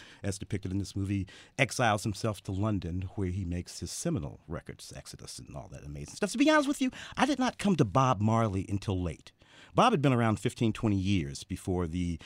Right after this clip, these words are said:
uh, the late seventies, early eighties, right before he passes. And that's when I sort of came to Bob Marley, that extraordinary album. This film,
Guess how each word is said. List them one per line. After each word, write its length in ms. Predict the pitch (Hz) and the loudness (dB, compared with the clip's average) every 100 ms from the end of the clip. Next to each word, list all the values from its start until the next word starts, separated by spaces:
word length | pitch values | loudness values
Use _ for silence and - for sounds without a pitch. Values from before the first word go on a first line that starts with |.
| - - - | -16 -16 -6
uh, 240 | 90 92 | -2 -2
the 160 | 87 90 | -2 0
late 240 | 95 117 | 4 2
seventies, 460 | - - 101 95 85 | 2 -2 0 0 0
early 260 | 98 98 92 | 0 2 2
eighties, 300 | 92 87 87 | 0 -2 -2
right 180 | 95 | -2
before 300 | 92 92 98 | -2 -2 -2
he 120 | 90 92 | -2 -2
passes. 520 | 101 90 80 - - | -2 -2 -2 -8 -4
And 80 | 98 | -4
that's 200 | 165 - | -4 -2
when 80 | |
I 100 | 127 | -2
sort 200 | 117 113 | -2 -2
of 120 | 92 - | -4 -4
came 220 | 95 87 | -4 -4
to 100 | 85 | -6
Bob 300 | 71 73 71 | -6 -6 -8
Marley, 420 | 80 69 60 - 65 | -10 -10 -12 -16 -12
that 160 | 85 76 | -12 -10
extraordinary 920 | - - - 123 110 92 85 73 67 | -8 -6 2 4 4 0 -6 -6 -10
album. 460 | 71 69 - - - - - - - - | -12 -12 -14 -20 -20 -20 -20 -20 -20 -10
This 320 | 127 285 - | -2 0 0
film, 380 | - 87 65 - | -2 -4 -6 -16